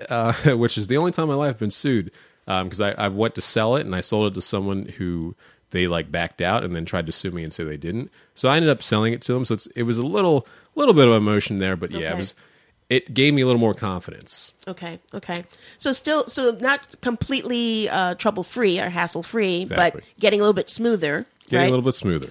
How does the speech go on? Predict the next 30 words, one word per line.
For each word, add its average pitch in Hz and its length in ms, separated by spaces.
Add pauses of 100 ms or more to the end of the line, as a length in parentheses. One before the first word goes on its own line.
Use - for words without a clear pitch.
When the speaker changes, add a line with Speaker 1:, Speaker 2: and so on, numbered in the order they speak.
(140)
Speaker 1:
yeah. 85 180
Speaker 2:
And 202 100
then, 208 200
and 202 120
then 196 120
we 190 100
fast 208 340
forward, 190 460
um, 170 460
even 175 280
further 226 600
now, 165 320
almost 185 340
to 180 100
the 156 100
present 165 340
day, 175 420
Speaker 1:
Mm-hmm. 139 160 (240)
Speaker 2:
and 170 420
you're 185 280
working 180 400
on 170 420
a 170 140
pretty 214 440
marquee 175 500
project 180 560
right 160 180
now, 170 360
Osage 170 680
Pine. 190 480